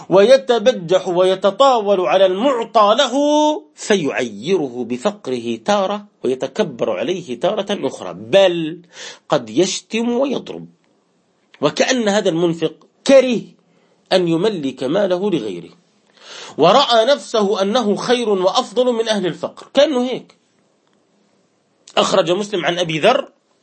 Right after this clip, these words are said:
رضي الله عنه عن النبي صلى الله عليه وسلم قال: "ثلاثة لا يكلمهم الله يوم القيامة،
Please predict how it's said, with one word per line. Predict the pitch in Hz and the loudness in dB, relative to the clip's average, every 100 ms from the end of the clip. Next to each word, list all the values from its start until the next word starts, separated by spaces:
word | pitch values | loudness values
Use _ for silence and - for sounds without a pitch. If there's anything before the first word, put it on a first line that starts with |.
| _ _ _ _ - - - - _ | _ _ _ _ -20 -20 -20 -20 _
رضي | 175 247 247 | 0 2 0
الله | 214 196 247 208 190 | -2 2 0 0 0
عنه | 151 208 170 147 202 240 - _ _ _ _ | 2 2 0 0 -2 -2 -10 _ _ _ _
عن | 123 170 | -2 0
النبي | 254 240 202 233 202 | 0 -2 -2 -4 -4
صلى | 180 233 208 175 | -2 -2 0 -2
الله | 165 202 196 170 | 0 0 0 0
عليه | 139 180 185 147 | -2 -2 -4 -6
وسلم | 127 127 185 156 135 123 | -4 -2 -2 0 -2 -4
قال: | 110 - 214 220 190 180 175 123 _ _ _ _ _ - - - | -8 -6 0 2 2 -2 -6 -14 _ _ _ _ _ -20 -20 -2
"ثلاثة | 202 208 262 208 202 202 | 2 4 2 0 -2 0
لا | 175 196 240 | 0 2 0
يكلمهم | 214 190 185 180 185 226 214 190 175 160 | 0 -2 -2 -2 -2 -2 0 2 0 -2
الله | 151 156 202 220 208 165 | -2 2 4 2 -2 0
يوم | 190 208 214 | 0 0 -2
القيامة، | 220 208 214 151 139 127 131 | -4 -4 -2 2 4 2 -4